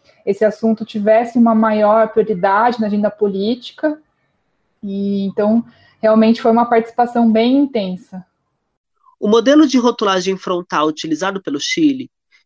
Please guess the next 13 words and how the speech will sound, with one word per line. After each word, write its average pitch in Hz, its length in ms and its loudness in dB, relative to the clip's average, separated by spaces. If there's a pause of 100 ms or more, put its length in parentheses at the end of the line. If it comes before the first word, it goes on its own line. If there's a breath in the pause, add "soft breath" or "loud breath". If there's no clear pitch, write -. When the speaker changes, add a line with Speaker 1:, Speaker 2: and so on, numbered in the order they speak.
Speaker 2:
sinaliza 202 580 -2
os 220 100 -4
alimentos 190 600 -6
altos 185 400 -2
naqueles 185 420 -6
mesmos 226 420 -2
nutrientes 202 640 -6
que - 100 -20
serão 202 280 -4
sinalizados 196 640 -6
aqui 196 180 -8
no 196 100 -6
Brasil: 202 420 -4